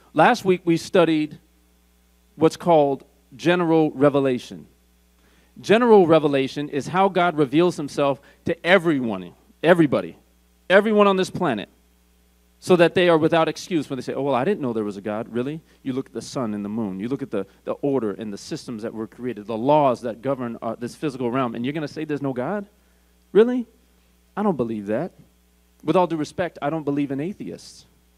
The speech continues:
I don't. And,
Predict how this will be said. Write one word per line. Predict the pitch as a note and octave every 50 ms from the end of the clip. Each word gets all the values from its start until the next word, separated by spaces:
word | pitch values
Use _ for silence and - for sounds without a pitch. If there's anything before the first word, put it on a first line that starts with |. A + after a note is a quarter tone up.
| _ _ _ _ _ _ _ _ _ _ _ _ _ _ -
I | C#3+ D3
don't. | F#3 A3 F#3+ G2+ - _ - - - - _ _ _ _ _ _ _ _ _ _ _ _ _ _ _ _ _ _ _ _ _ _ _ _ -
And, | D#3 D#3 C#3+ D3+ D3